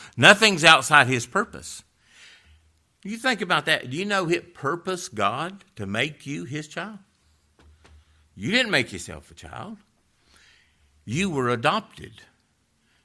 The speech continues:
He went down, if you want to say, and he, he picked out the ones he wanted.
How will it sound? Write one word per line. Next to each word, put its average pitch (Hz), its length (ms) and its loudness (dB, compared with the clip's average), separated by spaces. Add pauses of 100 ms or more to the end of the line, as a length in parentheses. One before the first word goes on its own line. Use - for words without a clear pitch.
(120)
He 92 60 -20
went 98 260 -6
down, 127 500 2
if 95 160 -12
you 101 100 -10
want 104 220 -8
to 92 60 -16
say, 127 320 -2
and 101 100 -6
he, 117 240 -6 (240)
he 135 160 -6
picked 180 400 0
out 139 260 6
the 117 80 -8
ones 120 300 -6
he 135 100 -8
wanted. 87 500 -14